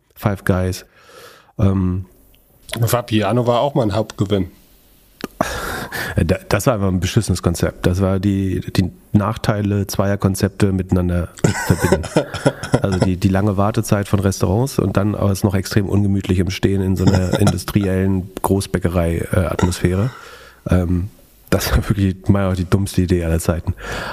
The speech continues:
Speaker 1: Aber, ähm, ich, wenn, wenn jemand ein anderes Modell hat, schau, also ich würd's mir gern getrennt anschauen. Bei den Pizzerias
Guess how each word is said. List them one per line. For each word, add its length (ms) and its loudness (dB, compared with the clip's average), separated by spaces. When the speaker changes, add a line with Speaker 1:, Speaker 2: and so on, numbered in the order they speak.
Speaker 1:
Aber, 460 0
ähm, 540 -2
ich, 200 2
wenn, 400 0
wenn 80 4
jemand 240 0
ein 40 0
anderes 180 0
Modell 260 2
hat, 160 -2
schau, 120 0
also 220 0
ich 220 -4
würd's 180 0
mir 100 2
gern 180 2
getrennt 320 0
anschauen. 320 2
Bei 80 2
den 100 0
Pizzerias 580 0